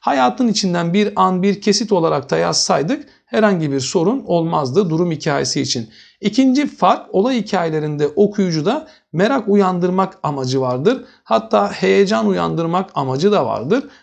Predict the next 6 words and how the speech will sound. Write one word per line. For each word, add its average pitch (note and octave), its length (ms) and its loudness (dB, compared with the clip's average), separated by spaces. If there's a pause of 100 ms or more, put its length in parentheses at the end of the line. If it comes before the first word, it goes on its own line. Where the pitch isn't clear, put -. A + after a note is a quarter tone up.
(120)
Ancak F#3+ 480 0 (240)
durum B3+ 260 2
hikayelerinde E3 1000 -2
okuyucuyu D#3+ 640 0
sarsan, C3 720 -2 (400)
çarpan, A2+ 680 -2